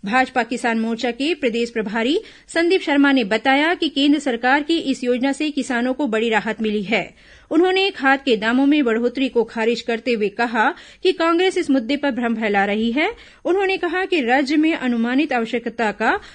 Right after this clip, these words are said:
पचास प्रतिशत खाद का भंडारण पुराने दर पर हो चुका है।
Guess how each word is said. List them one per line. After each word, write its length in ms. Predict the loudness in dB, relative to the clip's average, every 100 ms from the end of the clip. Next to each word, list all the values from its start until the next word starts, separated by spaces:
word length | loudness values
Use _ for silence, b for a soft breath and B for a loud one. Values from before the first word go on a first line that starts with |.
| B -2
पचास 420 | 0 4 2 2
प्रतिशत 440 | -2 0 0 0 -4
खाद 320 | 0 0 2
का 120 | -2
भंडारण 540 | -2 -4 -2 0 2 2
पुराने 460 | 0 -2 2 0
दर 180 | 0 -2
पर 140 | -2
हो 180 | -2 0
चुका 320 | 0 -2 0
है। 400 | -2 0 -2 -2